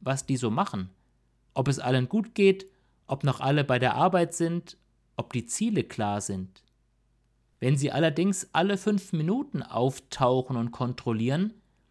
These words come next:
dann setzen Sie höchstens sehr kreative Prozesse in Gang,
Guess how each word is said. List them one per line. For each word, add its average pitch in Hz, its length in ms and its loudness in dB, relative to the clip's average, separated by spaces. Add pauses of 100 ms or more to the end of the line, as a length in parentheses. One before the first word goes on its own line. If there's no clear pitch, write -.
(140)
dann 110 160 0
setzen 165 360 0
Sie 156 160 0
höchstens 147 580 -2
sehr 147 200 0
kreative 151 800 -2
Prozesse 175 640 -2
in 123 200 -2
Gang, 143 360 0